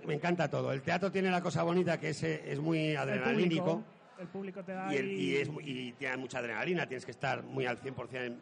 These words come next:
Speaker 1: durante una hora y media. El, el cine es muy bonito porque tienes que estar al cien por cien durante cinco segundos,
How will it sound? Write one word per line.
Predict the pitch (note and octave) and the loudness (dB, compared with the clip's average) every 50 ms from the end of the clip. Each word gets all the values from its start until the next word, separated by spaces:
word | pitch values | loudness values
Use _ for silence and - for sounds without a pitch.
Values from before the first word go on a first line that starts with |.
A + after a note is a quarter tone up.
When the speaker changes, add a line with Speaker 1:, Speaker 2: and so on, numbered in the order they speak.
| - B2 A#2 | -12 -10 -8
Speaker 1:
durante | B2 B2 B2 A#2+ B2 C3+ | -4 -4 -4 -4 -4 -4
una | C3 C3+ C3 B2+ | -2 0 0 0
hora | B2+ B2 | 0 0
y | B2+ | 0
media. | D3+ F3 F3 E3 E3 E3 D#3+ - - - - - - - - - | 0 -2 -2 -2 -4 -6 -8 -12 -20 -20 -20 -20 -20 -16 -8 -6
El, | D3+ D3 C#3+ - - | -6 -6 -6 -6 -6
el | D#3+ C#3+ C#3 C3+ | -4 -4 -4 -4
cine | C3 - F#3 F#3+ F#3+ | -4 0 2 2 2
es | F#3 | 4
muy | F#3 F#3 | 4 4
bonito | F3+ E3+ F3 F#3+ F#3+ F#3+ F3 | 4 4 4 2 2 2 0
porque | E3 D#3 C#3 C#3 | 0 -2 -4 -4
tienes | - E3+ E3+ D#3+ - | -4 -2 -4 -4 -4
que | E3+ | -6
estar | D3+ - F#3 F3+ E3 | -2 0 2 2 0
al | C3+ | 0
cien | - - F3 E3+ | -4 -4 -4 -2
por | F3 F3+ D3+ | -2 -2 -2
cien | - F3 F#3 F3 | 0 0 0 2
durante | E3+ D#3+ C#3+ C#3 B2+ - B2+ | 2 0 0 -2 -2 -4 -6
cinco | - - D#3+ E3 F3 D#3+ | -4 -4 -4 -2 -2 -2
segundos, | C3 D#3+ E3+ F3+ F#3 F3 G3+ A3 - | -2 0 0 0 0 0 -2 -4 -6